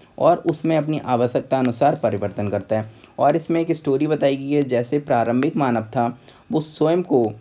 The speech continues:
पहले प्रकृति के अनुरूप बना लेता था, लेकिन अब क्या है दोस्तों, अब एकदम difference है। अब क्या है, अब हमें गर्मी लगती है तो हम लोग पंखा चलाते हैं, कूलर चलाते हैं, एसी चलाते हैं।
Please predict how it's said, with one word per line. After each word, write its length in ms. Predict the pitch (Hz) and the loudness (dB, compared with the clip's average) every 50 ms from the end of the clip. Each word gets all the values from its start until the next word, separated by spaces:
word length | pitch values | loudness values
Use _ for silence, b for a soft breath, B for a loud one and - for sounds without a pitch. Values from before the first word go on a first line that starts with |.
| - _ _ _ - | -18 _ _ _ 0
पहले 180 | 131 143 156 | 2 2 2
प्रकृति 500 | 156 - 147 135 131 147 143 139 - 160 | 0 0 -4 -2 0 -2 -2 -2 -4 -2
के 100 | 165 - | 0 0
अनुरूप 540 | 151 139 139 135 131 135 143 160 190 196 - _ _ _ - | 0 0 0 0 0 2 2 2 2 0 0 _ _ _ -2
बना 280 | - 120 120 123 123 123 | 0 2 2 2 2 2
लेता 260 | 110 104 - - 98 | 0 -2 -2 -2 -4
था, 160 | - 113 101 | -2 -2 -2
लेकिन 320 | 101 110 120 120 151 147 143 - | -2 -2 -2 -2 -2 -4 -4 0
अब 200 | - 139 131 156 | -2 0 0 0
क्या 180 | 151 156 170 165 | -2 2 2 2
है 60 | 160 | 2
दोस्तों, 360 | 156 165 156 156 - 165 160 | 2 0 -4 -2 0 0 0
अब 320 | 156 135 110 - - - - - | 2 0 -2 -10 -14 -16 -8 -6
एकदम 340 | 123 139 143 151 165 165 156 | -6 -4 -2 -2 -2 -2 0
difference 480 | 131 120 - - 131 127 135 135 131 - | -2 -4 -4 -2 -2 -2 -2 -2 -2 -2
है। 320 | 120 107 110 B B B B B B B - | -2 -2 -4 B B B B B B B 0
अब 180 | 147 151 156 - | 0 0 0 0
क्या 140 | - 165 160 | 2 2 2
है, 180 | 160 170 170 165 - - | 2 2 -2 -2 0 -2
अब 180 | 143 139 - - - | -2 -2 -2 -10 -10
हमें 260 | - 120 147 147 147 127 | -4 -2 0 0 2 2
गर्मी 280 | 120 113 110 131 151 165 | 2 2 2 2 0 2
लगती 300 | 160 147 - - - 135 | 0 0 -2 -2 -4 -4
है 80 | 135 127 | -2 -2
तो 120 | - 139 | -2 -4
हम 140 | 147 143 143 | -2 -2 -2
लोग 140 | 147 147 147 | -4 -4 -4
पंखा 260 | 117 110 110 120 127 | -4 -4 -2 -2 -4
चलाते 380 | 123 135 123 117 110 110 113 120 | -2 -2 0 0 -2 -2 -2 -6
हैं, 120 | 120 120 | -8 -4
कूलर 240 | - 120 117 127 139 | -4 -2 0 0 -2
चलाते 420 | 147 - 123 113 104 110 110 - | 0 -2 -2 0 -2 -2 -2 -6
हैं, 120 | 120 95 85 | -6 -4 -2
एसी 240 | 127 127 127 - 151 | -4 -4 -2 -4 -2
चलाते 420 | - 160 131 113 110 107 110 120 | 0 0 2 2 0 -2 -2 -4
हैं। 200 | 117 120 120 | -4 -4 -4